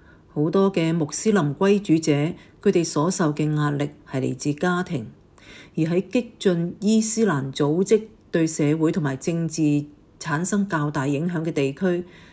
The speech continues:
壓力就會相對大添。最大嘅壓力就係辱罵、排斥同埋孤立。另一方面啊，印尼嘅巴布亞莫伊部落喺二零二四年就開始擁有莫伊語嘅新約聖經。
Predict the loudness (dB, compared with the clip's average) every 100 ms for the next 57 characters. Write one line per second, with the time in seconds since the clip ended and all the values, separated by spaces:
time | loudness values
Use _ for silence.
0 | -6 -2 0 -2 -2 2 2 2 0 2
1 | 0 -2 -6 -6 -2 -2 -4 -12 _ _
2 | -20 -20 -4 0 0 0 -2 -2 -2 -2
3 | -2 -2 -4 -6 -4 0 2 2 0 -2
4 | -2 -2 -4 -10 -20 _ -10 -6 -6 0
5 | 0 -2 -8 -6 -4 -4 -4 -2 0 -2
6 | -8 -20 -20 _ _ -20 _ -20 -20 -20
7 | -20 -6 0 0 2 2 2 2 -2 -4
8 | -14 _ 0 2 2 2 2 0 -2 -2
9 | 0 0 2 0 2 -2 -4 -4 -4 -4
10 | -4 -2 0 0 0 -2 -4 -12 -18 -4
11 | -2 0 2 4 4 2 0 0 2 2
12 | 0 -6 -12 -6 -2 2 2 2 2 2
13 | 0 0 -2 -4 -10 _ -4 -4 -4 -2
14 | 2 4 2 0 0 0 -2 -2 -2 -2
15 | -2 -2 -2 -4